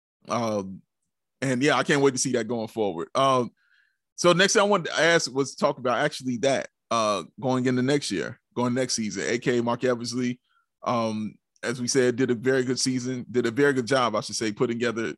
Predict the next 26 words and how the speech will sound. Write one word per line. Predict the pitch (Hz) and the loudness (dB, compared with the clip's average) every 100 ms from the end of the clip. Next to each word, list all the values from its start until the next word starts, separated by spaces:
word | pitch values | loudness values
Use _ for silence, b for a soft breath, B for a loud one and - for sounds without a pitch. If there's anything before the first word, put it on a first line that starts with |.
| - | -2
putting | 151 131 | -2 0
together | 123 127 113 | -2 -2 -2
the | |
team | 95 131 131 131 | -4 -4 -4 -4
this | 139 139 | -4 -2
year. | 143 - _ _ _ _ _ - | -2 -4 _ _ _ _ _ -2
Um, | 120 117 110 101 82 _ _ _ _ - | 0 2 0 -4 -8 _ _ _ _ -4
basically | 135 143 147 135 | 0 0 0 0
filling | 127 147 139 123 | 0 2 0 0
a | |
lot | 120 123 | 0 2
of | 107 | 2
holes. | 131 123 139 160 139 | 0 0 0 -4 -2
The | 117 | -4
first | 101 131 139 | 0 0 2
hole | 196 139 139 | 2 2 2
was | 120 | 0
actually | 117 127 131 | 0 -2 -4
getting | 120 120 | -4 -4
a | 90 | -4
point | - 135 | -4 -2
guard, | 143 143 165 - | 2 2 0 0
<laughs> | - - | -2 4
you | 392 | 4
know | |
what | - 175 | 4 2